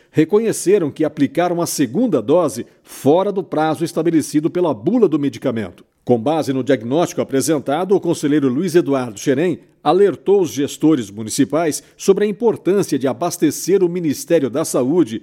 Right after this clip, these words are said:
com informações de forma rápida e precisa.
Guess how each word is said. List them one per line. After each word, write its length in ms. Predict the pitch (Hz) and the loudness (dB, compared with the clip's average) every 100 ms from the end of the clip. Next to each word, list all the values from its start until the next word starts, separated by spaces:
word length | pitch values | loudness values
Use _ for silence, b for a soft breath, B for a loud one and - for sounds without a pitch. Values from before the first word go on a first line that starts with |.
| b | b
com 160 | - 131 | 0 2
informações 760 | 143 165 180 175 143 - 180 165 | 2 0 0 0 -4 -2 0 0
de 120 | 180 | -2
forma 400 | - 135 131 127 | -2 -2 -2 -6
rápida 460 | 90 147 180 208 | -4 -4 -2 -2
e 40 | 220 | -2
precisa. 680 | 220 190 - 123 95 98 | 0 -2 -2 -6 -6 -10